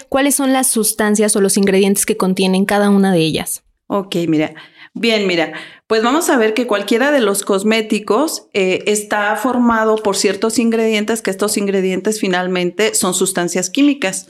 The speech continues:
Speaker 2: A veces, este, pensamos que una sustancia química es dañina. Cuando hablamos de un shampoo, cuando hablamos de una crema corporal,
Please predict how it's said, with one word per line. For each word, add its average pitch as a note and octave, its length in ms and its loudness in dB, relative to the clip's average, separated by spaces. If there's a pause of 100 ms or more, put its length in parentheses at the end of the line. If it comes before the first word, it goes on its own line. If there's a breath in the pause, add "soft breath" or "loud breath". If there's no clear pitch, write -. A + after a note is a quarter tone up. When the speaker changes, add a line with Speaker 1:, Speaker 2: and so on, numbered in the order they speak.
(440 loud breath)
Speaker 2:
A A3+ 180 -4
veces, C#4+ 540 0
este, F#3 400 -2
pensamos G#3 480 -2
que F3+ 460 0
una A3+ 220 2
sustancia G#3+ 640 -2
química A3 540 -4
es F#3 140 -2
dañina. G#3 640 0 (240 soft breath)
Cuando G3+ 240 0
hablamos A3 340 2
de B3 80 2
un G#3 120 0
shampoo, G#3+ 640 0
cuando F#3+ 220 -2
hablamos F#3+ 420 -2
de F3+ 260 -2
una G3+ 280 -2
crema G3 760 -2
corporal, F#3+ 680 -2